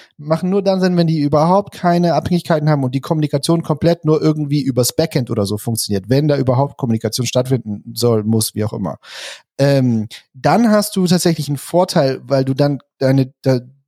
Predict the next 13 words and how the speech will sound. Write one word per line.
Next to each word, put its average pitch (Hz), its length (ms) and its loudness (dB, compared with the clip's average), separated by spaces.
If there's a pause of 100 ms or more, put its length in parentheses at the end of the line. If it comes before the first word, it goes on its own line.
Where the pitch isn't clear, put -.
(160)
das, - 500 -2
das - 120 -2
ganze 160 260 0
Delivery 127 960 0 (460)
von 147 460 -2
diesen 123 640 -2
Frontends, 135 480 -2
von 123 160 0
dem 120 160 2
Code 143 340 -2
und 131 80 -4
so 120 140 0
weiter, 113 320 0